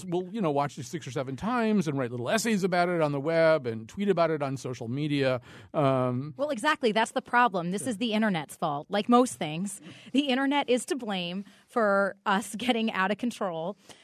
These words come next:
Speaker 2: Um, because, I, I mean, back in the day, like, the only time you'd see a trailer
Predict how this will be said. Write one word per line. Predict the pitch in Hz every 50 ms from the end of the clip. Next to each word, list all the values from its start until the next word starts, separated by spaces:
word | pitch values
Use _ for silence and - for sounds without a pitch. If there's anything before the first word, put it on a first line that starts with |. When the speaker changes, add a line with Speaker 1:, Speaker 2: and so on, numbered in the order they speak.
| - _
Speaker 2:
Um, | - 226 214 208 202 196 196 196 190 - - - - - 233 -
because, | - 254 - 302 285 226 - - _
I, | - - - - 605 - - -
I | 311
mean, | 294 302 294 294 285 - - - 196 - _ _
back | - 302 302 311 -
in | 285
the | 285 262
day, | 220 330 370 381 294 262
like, | 233 254 240
the | 269 262
only | 254 262 254
time | - 277 269 269
you'd | 262 240 -
see | - 285 247
a | 233
trailer | 233 - - 262 285 302 233 190 185 190 214 202